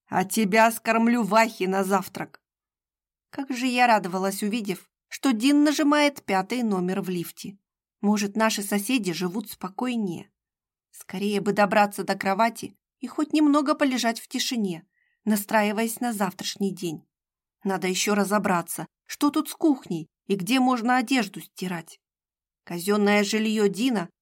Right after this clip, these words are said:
слишком напоминает гостиничный номер или комнату в коммуналке. Часть моих опасений приятно развеялась.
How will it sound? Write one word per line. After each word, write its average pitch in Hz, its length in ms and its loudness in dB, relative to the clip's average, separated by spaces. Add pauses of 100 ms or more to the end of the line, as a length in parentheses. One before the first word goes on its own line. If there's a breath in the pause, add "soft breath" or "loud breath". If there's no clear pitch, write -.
(100)
слишком 262 500 0
напоминает 269 640 2
гостиничный 269 760 0
номер 180 460 -2 (200)
или 359 180 0
комнату 247 560 -2
в 226 100 -14
коммуналке. 165 800 -4 (1200)
Часть 233 380 -2
моих 240 340 2
опасений 277 560 2
приятно 269 480 2
развеялась. 185 760 -6